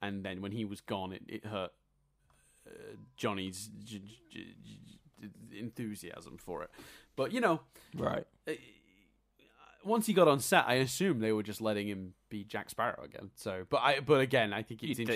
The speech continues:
Speaker 1: interesting.
Speaker 2: you'd think.
Speaker 1: But, but again, tone on set is, is, is, is, is, is studio. You know, the studio are gonna bring in their people and, like, have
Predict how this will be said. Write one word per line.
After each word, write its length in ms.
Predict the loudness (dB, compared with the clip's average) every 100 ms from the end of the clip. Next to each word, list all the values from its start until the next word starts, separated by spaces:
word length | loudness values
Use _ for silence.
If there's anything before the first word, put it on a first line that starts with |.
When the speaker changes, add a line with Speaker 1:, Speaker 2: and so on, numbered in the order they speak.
| 0
Speaker 1:
interesting. 120 | -6 -6
Speaker 2:
you'd 80 | -4
think. 280 | -4 -6 -12 _ _ -20 -20 -14 -4
Speaker 1:
But, 260 | -4 -2
but 100 | -4
again, 260 | -2 -4 -6 _
tone 220 | 4 6
on 120 | 6
set 280 | 2 2 0 -4 _ _ _ _ _ _ _ _ _ -8
is, 360 | -4 -4 -6 -6
is, 280 | -6 -6 -6
is, 280 | -6 -6 -6
is, 240 | -6 -6
is, 220 | -6 -8 -8
is 140 | -6
studio. 560 | -4 -2 0 0 0 -2 -10 -20 -20 -20 _ -20 -18 -8
You 100 | -4
know, 60 | -2
the 80 | -2
studio 320 | 0 2 2
are 40 |
gonna 160 | 0 -2
bring 180 | -2 -4
in 100 | -4
their 100 | -6
people 420 | -8 -10 -10 -10
and, 100 | -10
like, 160 | -10 -8
have 140 | -10